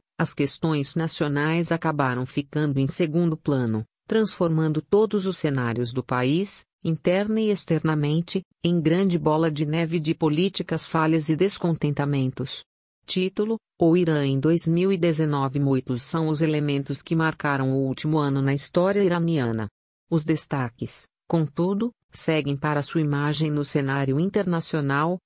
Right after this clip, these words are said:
como seu papel nas indústrias petrolífera e nuclear, a Guerra Fria regional com a Arábia Saudita, e suas repercussões na região, e as acusações de ataques contra vizinhos regionais.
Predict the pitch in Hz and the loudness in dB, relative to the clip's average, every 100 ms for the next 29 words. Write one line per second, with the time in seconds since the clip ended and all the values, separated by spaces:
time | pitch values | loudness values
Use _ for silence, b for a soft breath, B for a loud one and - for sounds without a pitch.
0 | _ - 220 226 - 165 139 139 - 160 | _ 0 2 2 2 2 2 0 0 2
1 | 151 143 139 151 139 165 175 - 151 - | 2 2 2 0 2 0 0 -4 -4 -2
2 | 175 165 156 160 202 202 190 180 170 156 | -2 0 0 2 2 2 2 2 2 0
3 | 147 139 139 160 - _ - 156 139 135 | 0 0 0 -2 -6 _ -6 -2 0 0
4 | 131 135 - 170 185 180 220 208 180 151 | -2 -4 0 2 2 2 0 2 0 2
5 | 160 170 185 170 156 147 147 151 151 135 | 2 0 0 0 2 0 0 0 0 -2
6 | 131 170 196 214 214 _ - 156 - 190 | 0 -2 0 -2 -4 _ -2 -2 0 0
7 | 190 165 165 156 - 143 - 185 180 151 | 0 -2 0 0 0 -4 -2 0 2 0
8 | 147 143 165 151 151 123 120 _ - 170 | 0 0 0 0 0 0 -4 _ -6 -2
9 | 151 156 - 139 147 139 - 139 131 147 | 0 0 0 0 0 -2 -2 -2 -2 -2
10 | 135 - 143 143 147 - 151 160 165 165 | -2 0 -2 0 -2 -2 -2 -2 -2 -2
11 | 160 151 170 160 156 - 175 170 165 147 | 0 0 0 0 0 0 0 2 2 2
12 | 139 131 135 - | 0 -2 -4 -8